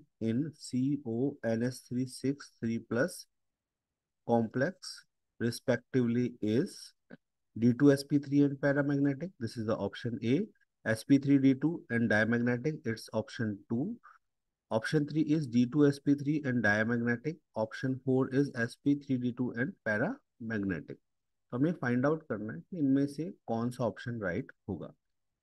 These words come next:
तो सबसे पहले जब हम इस question को solve करेंगे, तो यहाँ पे देखेंगे cobalt का Atomic number कितना है, ट्वेंटी सेवन।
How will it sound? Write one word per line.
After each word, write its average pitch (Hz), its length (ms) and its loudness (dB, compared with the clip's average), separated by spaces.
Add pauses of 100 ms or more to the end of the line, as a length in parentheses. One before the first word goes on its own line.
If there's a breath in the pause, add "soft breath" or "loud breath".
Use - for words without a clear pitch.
(160)
तो 147 60 0
सबसे 151 300 -4
पहले 180 300 0
जब 180 100 0
हम 185 120 0
इस 180 100 -4
question 147 360 -2
को 160 100 -4
solve 147 240 -2
करेंगे, 110 540 -4
तो 156 120 -6
यहाँ 131 120 -4
पे 139 100 -2
देखेंगे 123 360 -2
cobalt 101 640 -2 (460)
का 110 60 2
Atomic 113 380 -2
number 123 240 -2
कितना 120 260 -2
है, 202 120 -4
ट्वेंटी 107 440 -4
सेवन। 104 500 -6